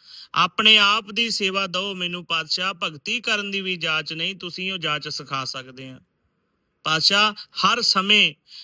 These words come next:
ਮੈਂ ਤੁਹਾਡਾ ਨਾਮ ਜਪਦਾ ਰਹਾਂ। ਤੇ ਜਦੋਂ ਗੁਰਸਿੱਖ ਏਦਾਂ ਅਰਦਾਸ ਕਰੇਗਾ, ਸਾਧ ਸੰਗਤ ਜੀ, ਗੁਰਬਾਣੀ ਦਾ ਆਸਰਾ ਲੈ ਕੇ,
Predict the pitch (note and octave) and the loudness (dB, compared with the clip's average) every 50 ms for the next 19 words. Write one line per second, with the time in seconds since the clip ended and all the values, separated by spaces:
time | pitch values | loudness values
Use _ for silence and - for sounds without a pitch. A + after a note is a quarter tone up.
0 | - - E3 D#3+ E3 E3+ E3+ E3+ F3+ G3+ G#3 G3+ E3 C#3 - - - _ - - | -12 -8 -4 -2 2 2 4 4 4 2 2 0 -2 -4 -10 -20 -12 _ -4 -2
1 | C#3 C#3+ D#3 E3 D#3+ F#3 F#3+ F#3+ F3 D#3 D3+ D3+ D#3 D#3 D3+ C#3+ C3+ C3 - C#3 | 0 2 0 2 2 2 0 0 0 -2 -2 -4 -4 -6 -8 -10 -10 -12 -12 -12
2 | B2+ B2 B2 B2 B2 A#2+ B2+ C3 B2 A#2 _ - - - - _ _ _ _ _ | -10 -10 -10 -10 -10 -12 -14 -16 -16 _ _ -20 -20 -20 -20 _ _ _ _ _
3 | _ _ _ _ _ _ _ _ _ _ _ _ _ _ _ _ _ - D3 C3 | _ _ _ _ _ _ _ _ _ _ _ _ _ _ _ _ _ -10 -6 -4
4 | D3 D3+ E3 F3 F#3 F3 D3 D3+ D3 C#3+ - - E3 E3+ D#3+ - G3 - - C3+ | -2 0 0 0 -2 -2 -2 0 2 4 4 4 4 2 2 0 -2 0 0 0
5 | B2+ B2 C#3+ D#3 D#3+ D#3 D3+ C#3 C#3+ C#3 C#3 C3+ - - C#3+ C#3+ D#3 D#3+ D3 D3 | 0 0 0 2 2 2 2 2 2 2 2 2 0 -2 -2 -2 -2 -2 -2 -2
6 | C#3 C3+ - - C#3 C#3 - - C3+ C3+ C#3 D3 D#3+ C#3+ D3 C#3+ C3 B2+ B2 A#2 | -4 -4 -4 -4 -4 -4 -6 -6 -8 -8 -8 -8 -8 -8 -6 -6 -4 -4 -4 -2
7 | A#2 A#2+ B2 B2+ C3 C3 C3 A#2+ - B2 B2+ B2 A#2+ A#2+ A#2 A2+ - C3 B2 | -2 -4 -4 -4 -4 -4 -4 -4 -6 -6 -6 -6 -6 -6 -8 -10 -10 -12 -12